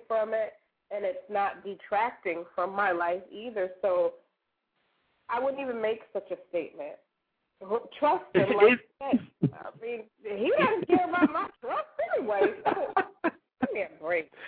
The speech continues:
Speaker 2: I could never trust Tiger again. And I'm like,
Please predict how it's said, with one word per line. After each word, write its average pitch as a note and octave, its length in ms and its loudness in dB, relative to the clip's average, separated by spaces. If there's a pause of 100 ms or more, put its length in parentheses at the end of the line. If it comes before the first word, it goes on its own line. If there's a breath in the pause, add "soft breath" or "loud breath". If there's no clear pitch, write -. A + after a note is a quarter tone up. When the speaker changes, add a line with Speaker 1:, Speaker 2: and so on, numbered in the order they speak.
(160 loud breath)
Speaker 2:
I C#3+ 260 8 (100)
could C#3 140 6
never C3 360 8 (120)
trust C#3+ 240 8 (160)
Tiger A2+ 380 8
again. F2 680 8 (280 loud breath)
And - 80 4
I'm G4+ 120 6
like, G#4 240 4